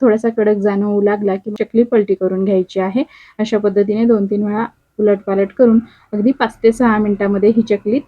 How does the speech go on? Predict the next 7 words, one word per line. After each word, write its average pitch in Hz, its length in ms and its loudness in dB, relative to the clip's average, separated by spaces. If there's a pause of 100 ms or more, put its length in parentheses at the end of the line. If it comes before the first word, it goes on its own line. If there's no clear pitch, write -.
(120)
तळल्या 190 340 4
जाते. 190 360 0 (2000)
तुम्ही 247 200 4
तुमच्या 233 280 2
आवडीच्या 214 400 2
रंगावर 214 420 2
चकली 220 420 -2